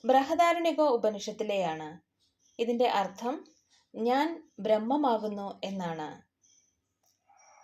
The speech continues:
അയമാത്മ ബ്രഹ്മ. ഇത്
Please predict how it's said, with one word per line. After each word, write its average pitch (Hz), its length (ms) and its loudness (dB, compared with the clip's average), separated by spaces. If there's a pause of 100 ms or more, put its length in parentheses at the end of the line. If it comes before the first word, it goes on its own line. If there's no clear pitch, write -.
(100)
അയമാത്മ 269 600 4
ബ്രഹ്മ. 180 600 -2 (480)
ഇത് 233 380 2